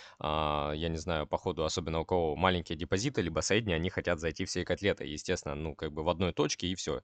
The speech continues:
и заработать сверхприбыль. Они хотят откупить самое дно, да, сквиз даже, который будет, и, соответственно, зафиксировать на хаях.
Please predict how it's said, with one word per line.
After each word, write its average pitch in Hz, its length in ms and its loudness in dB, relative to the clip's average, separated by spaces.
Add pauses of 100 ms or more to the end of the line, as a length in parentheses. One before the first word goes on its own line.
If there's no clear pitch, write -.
(240)
и 92 80 -2
заработать 98 440 4
сверхприбыль. 82 540 0
Они 92 140 2
хотят 90 280 -2
откупить - 460 -6 (220)
самое 110 360 8
дно, 147 240 8
да, 98 300 8
сквиз 107 320 -2
даже, 82 260 -2
который 95 320 2
будет, 131 340 2
и, 107 80 0
соответственно, 92 420 0
зафиксировать 87 520 0
на 90 80 -2
хаях. 73 300 -2